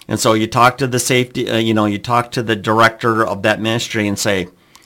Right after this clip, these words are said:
"Hey, did, did we do a background check on, you know, John Schmuckatelli? You know, did we look into them?" And if they say, "Yeah, we did," okay, great. But you can still, you know, once again, trust but verify.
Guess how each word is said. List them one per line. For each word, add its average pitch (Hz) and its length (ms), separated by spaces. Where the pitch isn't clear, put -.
"Hey, 101 480
did, 95 440
did 107 220
we 147 120
do 269 180
a 214 40
background 135 520
check 147 280
on, 107 460
you 113 100
know, 104 300
John 113 360
Schmuckatelli? 117 840
You 117 100
know, 110 160
did 113 260
we 139 340
look 123 340
into 135 260
them?" 175 320
And 117 140
if 117 120
they 123 120
say, 123 180
"Yeah, 113 300
we 117 180
did," 127 400
okay, 123 280
great. 123 560
But 120 120
you 139 120
can 175 180
still, 143 500
you 147 80
know, 107 120
once 117 280
again, 127 280
trust - 380
but - 180
verify. 101 540